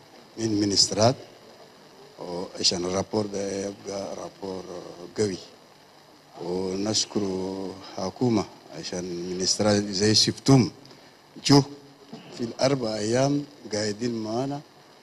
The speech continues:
شاركوا، قدموا أفكارهم و-،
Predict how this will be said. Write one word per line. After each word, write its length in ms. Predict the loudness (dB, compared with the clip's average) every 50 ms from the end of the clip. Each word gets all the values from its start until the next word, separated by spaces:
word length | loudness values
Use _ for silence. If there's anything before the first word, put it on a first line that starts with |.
| -20 -20 -20 -20 -20 -20 -20 -16 -10
شاركوا، 580 | -8 -2 2 2 4 6 6 4 4 2 -2 -2 -6 -14 -20 -20 -20 -20 -20 -20 -20 -16 -16 -16 -16 -16 -20 -20 -20 -14 -6 -6
قدموا 500 | -4 -4 0 0 0 0 0 -4 -6 -6
أفكارهم 500 | -8 -2 4 6 6 8 6 6 2 -2 -6 -14 -20 -20 -20 -20 -20 -20 -14 -12
و-، 320 | -10 -8 -6 -6 -6 -8